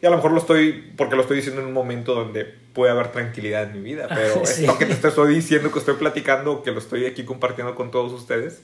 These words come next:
Speaker 1: muy probablemente no lo voy a decir el día de mañana, o me explico, pasado.
Speaker 2: En otra situación.
Speaker 1: Exactamente, pero volvemos a, igual, volvemos a sacar el tema del estoicismo, ¿no?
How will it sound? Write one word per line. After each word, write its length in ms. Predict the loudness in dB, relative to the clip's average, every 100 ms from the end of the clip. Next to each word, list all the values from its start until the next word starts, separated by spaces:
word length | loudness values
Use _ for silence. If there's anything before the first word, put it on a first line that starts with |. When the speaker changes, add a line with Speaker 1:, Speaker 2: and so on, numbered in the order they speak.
| _ -20 -20 -20 -20 -8
Speaker 1:
muy 120 | -6
probablemente 440 | -4 -4 -4 -2 -2
no 80 | -2
lo 80 | -4
voy 80 |
a 20 | -4
decir 140 | -6
el 60 | -6
día 140 | -6
de 60 | -8
mañana, 480 | -10 -10 -10 -12 -14
o 220 | -16 -18
me 60 |
explico, 400 | -18 -16 -14 -14
pasado. 380 | -12 -6 -6 -6
Speaker 2:
En 160 | -10 -8
otra 200 | -6 -6
situación. 420 | -8 -8 -6 -6 -10 -16
Speaker 1:
Exactamente, 640 | -2 -2 0 -4 -4 -4
pero 240 | -2 -2 -2 -12 -20 _ _ _ -20 _ _ _ _ _ -20 -20 -20 -12
volvemos 400 | 0 2 4 6
a, 240 | 6 4 0
igual, 280 | 4 4 2 -8
volvemos 320 | -6 -2 -2 -2
a 40 |
sacar 200 | 0 2
el 80 | 2
tema 180 | 0 0
del 100 | -4
estoicismo, 480 | -10 -8 -10 -10
¿no? 180 | -12 -12